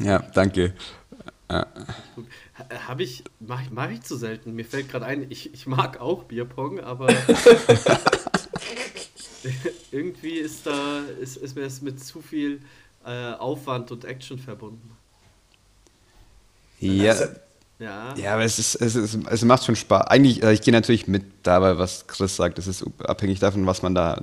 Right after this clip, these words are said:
Speaker 1: später macht.
Speaker 2: Ja.
Speaker 1: Aber ich find's schon cool, wenn man irgendeine, irgendeine Aktivität so, das ist irgendwie witzig, so ein Spiel. Ähm, weil, wenn ich ehrlich bin,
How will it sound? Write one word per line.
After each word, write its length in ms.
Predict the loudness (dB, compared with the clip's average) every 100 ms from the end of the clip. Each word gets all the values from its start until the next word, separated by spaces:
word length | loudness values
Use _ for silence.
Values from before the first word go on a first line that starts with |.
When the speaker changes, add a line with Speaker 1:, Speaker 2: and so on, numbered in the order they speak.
| -8
Speaker 1:
später 320 | -4 -2 0
macht. 240 | 0 -2 -8 -20 -20 -16
Speaker 2:
Ja. 100 | -4
Speaker 1:
Aber 120 | 4 6
ich 80 |
find's 200 | 6 6
schon 160 | 6 4 4
cool, 140 | 4
wenn 80 | 6
man 100 | 6 6
irgendeine, 400 | 6 6 4 4
irgendeine 360 | 2 4 2 0
Aktivität 680 | -4 -2 -2 0 2 2 4
so, 240 | 2 2
das 200 | 0 -4
ist 200 | -6 -4
irgendwie 220 | -4 -2
witzig, 380 | -4 -2 -2 -2
so 80 | -6
ein 80 | -6
Spiel. 460 | -2 2 4 2 -2 -20 -20 _ _ _ _ -2
Ähm, 640 | 4 6 6 4 2 0 -4 -4
weil, 360 | 4 4 4 0 -2
wenn 160 | 2 2
ich 140 | 2 2
ehrlich 220 | 2 2
bin, 280 | 2 2